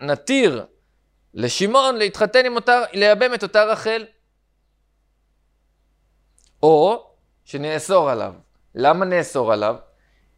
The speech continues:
כי הרי כשהיא המ-, היא המתינה לייבום,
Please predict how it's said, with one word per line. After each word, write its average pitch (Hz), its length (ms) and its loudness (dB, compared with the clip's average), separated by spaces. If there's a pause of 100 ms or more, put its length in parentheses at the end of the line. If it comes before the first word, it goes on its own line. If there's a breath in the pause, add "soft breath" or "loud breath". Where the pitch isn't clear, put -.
כי 117 100 -2
הרי 185 480 4
כשהיא 113 420 0 (1700)
המ-, 123 300 2 (100)
היא 127 280 -6
המתינה 208 420 -2
לייבום, 170 680 2